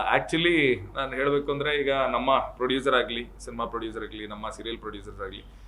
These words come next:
ಎಲ್ಲರೂ ಕೂಡ ಬಹಳ ಸಪೋರ್ಟಿವ್ ಆಗಿ ಎನ್-, ಎನ್ಕರೇಜ್ ಮಾಡ್ತಾ ಇದ್ದಾರೆ. ಅಂದ್ರೆ ಒಂದು ಒಳ್ಳೆ ಸಿನಿಮಾ ಆಗ್ತಾ ಇದೆ ಅದು ಇದು ಅಂದಾಗ ಖಂಡಿತವಾಗ್ಲೂ ಅವರು ಪಾಪ ಡೇಟ್ಸ್ ಎಲ್ಲ ಆ ಕಡೆ ಈ ಕಡೆ ಮ್ಯಾನೇಜ್ ಮಾಡ್ಕೊಂಡು, ಚಾನೆಲ್ ಅವರಾಗ್ಲಿ ಎಲ್ಲರೂ ಕೂಡ ಕೈ ಹಿಡಿತಾ ಇದ್ದಾರೆ. And, ಆ,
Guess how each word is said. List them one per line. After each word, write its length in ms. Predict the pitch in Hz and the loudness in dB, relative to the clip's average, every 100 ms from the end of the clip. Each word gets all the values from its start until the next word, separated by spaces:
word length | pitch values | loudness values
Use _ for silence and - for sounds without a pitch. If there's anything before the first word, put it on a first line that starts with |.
| - | -10
ಎಲ್ಲರೂ 300 | 117 147 202 | 2 6 6
ಕೂಡ 140 | 190 196 | 6 4
ಬಹಳ 260 | 143 139 | 8 8
ಸಪೋರ್ಟಿವ್ 500 | 156 - - 151 151 | 8 4 2 4 4
ಆಗಿ 440 | 139 127 127 101 - - | 4 2 0 -2 -6 -10
ಎನ್-, 200 | 113 117 | -10 -6
ಎನ್ಕರೇಜ್ 400 | 131 165 160 123 | -2 2 0 0
ಮಾಡ್ತಾ 240 | 107 98 | -4 -2
ಇದ್ದಾರೆ. 180 | 104 85 | -4 -4
ಅಂದ್ರೆ 440 | - - - 110 | -12 -18 -10 -6
ಒಂದು 220 | 110 113 117 | -6 -4 -2
ಒಳ್ಳೆ 200 | 120 120 | 0 -2
ಸಿನಿಮಾ 300 | 127 127 123 | -4 -4 -2
ಆಗ್ತಾ 220 | 120 123 | -2 -2
ಇದೆ 120 | 113 | -2
ಅದು 100 | 110 | -4
ಇದು 180 | 113 110 | -6 -10
ಅಂದಾಗ 260 | 107 107 127 - - - | -6 -6 -6 -14 -20 0
ಖಂಡಿತವಾಗ್ಲೂ 480 | 160 170 160 165 156 | 2 4 4 6 8
ಅವರು 180 | 143 156 | 8 8
ಪಾಪ 240 | 151 143 | 6 6
ಡೇಟ್ಸ್ 360 | 139 131 143 147 | 6 6 6 4
ಎಲ್ಲ 180 | 143 143 131 - - - | 4 6 6 4 -4 -2
ಆ 80 | 127 | 2
ಕಡೆ 140 | 135 | 2
ಈ 20 | 127 | 2
ಕಡೆ 180 | 135 | 2
ಮ್ಯಾನೇಜ್ 340 | 123 117 117 117 | 0 0 -2 -6
ಮಾಡ್ಕೊಂಡು, 520 | 117 107 113 107 110 | -12 -12 -10 -8 -8
ಚಾನೆಲ್ 340 | 110 113 117 | -2 -2 0
ಅವರಾಗ್ಲಿ 380 | 117 110 104 101 - - - | 2 2 0 -4 -12 -16 0
ಎಲ್ಲರೂ 300 | 147 196 208 | 8 10 10
ಕೂಡ 160 | 208 196 | 10 8
ಕೈ 280 | 165 165 170 | 8 6 4
ಹಿಡಿತಾ 280 | 147 123 | 4 2
ಇದ್ದಾರೆ. 380 | 120 113 - - - - 160 | 2 2 -4 -10 -16 -8 -6
And, 180 | 160 | -2
ಆ, 320 | 147 135 123 | 0 0 0